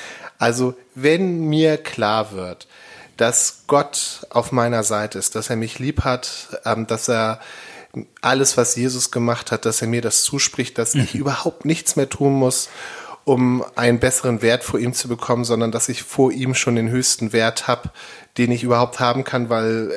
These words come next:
Speaker 1: ich den Jesus-Wert vor ihm hab, dann bedeutet das, wenn, je mehr mir das klar wird, dass ich auch sozusagen nicht mehr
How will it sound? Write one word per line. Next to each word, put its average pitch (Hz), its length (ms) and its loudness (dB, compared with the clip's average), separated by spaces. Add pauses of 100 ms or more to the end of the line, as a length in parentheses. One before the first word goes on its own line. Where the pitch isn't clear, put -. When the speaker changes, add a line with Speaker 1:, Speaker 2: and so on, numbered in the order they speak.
(120)
Speaker 1:
ich 123 180 -6
den 117 140 -2
Jesus-Wert 113 640 2
vor 110 200 -4
ihm 101 140 -6
hab, 120 260 -4 (1600)
dann 127 440 2 (300)
bedeutet 139 540 4
das, - 380 2 (100)
wenn, 120 440 -2
je 123 180 -2
mehr 127 180 4
mir 131 140 4
das 120 200 0
klar 131 300 0
wird, 139 200 0
dass 123 160 2
ich 123 180 -8
auch 120 140 -2
sozusagen 117 560 0
nicht 127 200 -2
mehr 117 360 2